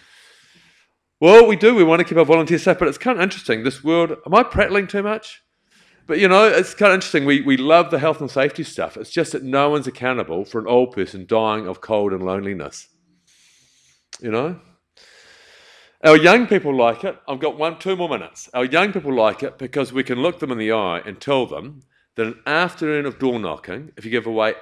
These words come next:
install a hundred of these, you're saving as much carbon as having taken a Ford Falcon off the road forever. Strange number, eh?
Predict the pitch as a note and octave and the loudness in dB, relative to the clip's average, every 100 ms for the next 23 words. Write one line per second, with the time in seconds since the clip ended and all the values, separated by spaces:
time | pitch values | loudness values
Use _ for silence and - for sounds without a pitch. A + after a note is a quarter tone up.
0 | - - G#2 - A#2+ G2 B2 D3+ D3 C3+ | -16 -16 -14 -4 -2 -2 -4 -6 -4 -6
1 | A#2 G#2 E2 C#3+ F#3+ _ _ _ _ _ | -4 -4 -4 -10 -12 _ _ _ _ _
2 | _ _ _ _ - G#2+ - B2+ C3 B2+ | _ _ _ _ -12 -10 -4 -2 -2 -4
3 | G#2+ G2 C#3 B2+ - A#2+ A#2+ G2+ D#2+ G#2+ | -8 -6 -6 -6 -14 -6 -4 -4 -8 -14
4 | _ _ _ _ - - B2 A#2+ B2 A#2 | _ _ _ _ -18 -10 -4 -4 -4 -10
5 | - G2+ F2+ F2 G2+ G#2+ _ _ _ _ | -4 -4 -4 -12 -14 -18 _ _ _ _
6 | _ - - A#2 A2+ G#2 - G#2 - G2 | _ -20 -12 -4 -2 -2 -2 -4 -4 -14
7 | F#2+ G2 - F#2+ F#2 F2 E2+ - G2 G2 | -10 -12 -12 -8 -6 -6 -8 -12 -14 -12
8 | D#2+ C#2+ - _ _ _ _ _ _ _ | -12 -14 -18 _ _ _ _ _ _ _
9 | _ - A2+ C3 A2+ A2+ A#2+ D#2 F#2+ C#2+ | _ -14 -12 -10 -10 -12 -10 -6 -6 -6